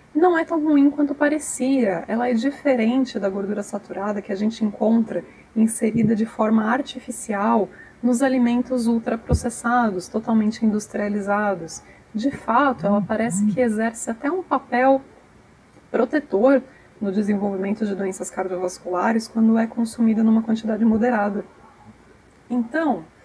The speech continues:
a gente volta também pro que a gente viu na primeira aula. Nosso organismo não é estritamente carnívoro porque não tolera altas quantidades de gordura.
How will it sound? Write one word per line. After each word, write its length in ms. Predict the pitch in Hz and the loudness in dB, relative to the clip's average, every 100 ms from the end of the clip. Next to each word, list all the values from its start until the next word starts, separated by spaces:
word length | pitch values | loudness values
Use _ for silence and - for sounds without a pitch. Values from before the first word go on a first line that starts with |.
| - - - - - - _ - - | -20 -20 -20 -20 -20 -20 _ -20 -4
a 100 | 196 | -2
gente 260 | 196 202 | 0 -2
volta 300 | 196 196 202 | 2 2 2
também 260 | 196 196 190 | -4 -4 -4
pro 120 | 202 | -4
que 80 | 202 | -6
a 40 | |
gente 220 | 196 196 202 | -6 -6 -6
viu 120 | 196 | -4
na 100 | 208 | -2
primeira 320 | 220 220 240 | 2 2 4
aula. 280 | 226 165 165 | 0 -2 -4
Nosso 260 | 175 - | -8 -6
organismo 400 | 220 202 202 208 | -6 -4 -2 -2
não 260 | 214 277 240 | 0 2 2
é 180 | 226 226 - - - - - | 0 -2 -8 -20 -20 -20 -4
estritamente 760 | 220 220 - 277 247 226 208 - | -4 -2 -2 0 2 2 0 2
carnívoro 720 | - 175 175 180 226 220 220 | 2 4 -2 2 2 2 -2
porque 300 | - 214 220 | -4 -4 -2
não 200 | 214 247 | 2 0
tolera 520 | 269 262 220 196 208 | 2 2 2 2 0
altas 340 | 208 196 196 220 | 0 -2 -4 -6
quantidades 640 | 220 208 202 185 175 175 | -4 -4 -4 -4 -4 -6
de 100 | 180 | -8
gordura. 520 | 170 202 165 156 151 | -4 -4 -4 -10 -10